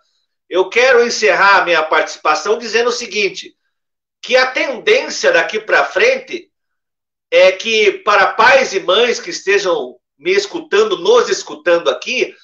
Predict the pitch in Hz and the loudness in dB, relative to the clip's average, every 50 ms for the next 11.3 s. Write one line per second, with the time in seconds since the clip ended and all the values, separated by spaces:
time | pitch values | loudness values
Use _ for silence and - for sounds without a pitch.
0 | _ _ _ - - 226 - - 214 208 202 190 196 240 269 269 269 262 - 247 | _ _ _ -4 -2 -2 -2 0 -2 -4 -2 0 0 2 0 0 -2 -8 -6 -6
1 | 233 226 233 240 254 254 247 - - - _ - 220 214 208 208 233 254 269 - | -4 -2 0 2 2 2 2 -2 -4 -10 _ -2 -2 -2 2 2 2 4 4 2
2 | - - - - 233 240 240 214 208 196 202 240 269 285 269 226 - - - - | 0 0 0 0 0 2 4 2 2 2 0 -2 -2 -2 -4 -6 -8 -10 -12 -14
3 | _ _ _ _ _ _ _ _ 160 190 240 277 294 294 285 262 220 - 220 220 | _ _ _ _ _ _ _ _ -4 -2 0 0 2 2 2 2 0 0 -2 -4
4 | - - 196 190 - - 202 226 240 254 247 247 240 233 220 - - - - - | -6 -6 -8 -10 -12 -8 -6 -4 -2 0 0 2 2 2 2 0 -2 -8 -10 -4
5 | - 208 196 196 202 233 254 254 254 247 - - 202 185 165 - - - - 214 | 0 2 4 6 6 6 6 4 2 0 -4 -2 -2 -2 -2 -2 -6 -10 -8 -8
6 | 254 285 285 - - - - 165 135 127 - - - - - _ _ _ _ _ | -8 -8 -8 -8 -12 -8 -4 -4 -2 -4 -4 -8 -16 -18 -20 _ _ _ _ _
7 | _ _ _ _ - - 208 233 233 233 233 254 262 254 240 - 247 254 247 247 | _ _ _ _ -2 0 2 2 4 4 4 4 6 4 4 2 0 -2 0 0
8 | 254 262 269 247 208 214 226 233 226 220 - - 127 120 - - - - _ _ | 0 0 0 0 2 2 4 4 4 2 0 -4 -10 -16 -16 -16 -18 -20 _ _
9 | _ _ _ _ _ _ _ _ _ _ _ _ _ - 247 262 240 262 311 320 | _ _ _ _ _ _ _ _ _ _ _ _ _ -10 -8 -6 -4 -2 0 0
10 | 339 - - 311 285 302 269 285 254 233 214 208 - 220 220 226 214 208 185 170 | 0 2 0 0 0 2 2 4 4 4 4 2 2 4 4 4 4 4 4 4
11 | 151 135 - - - - | 2 2 -2 -8 -10 -12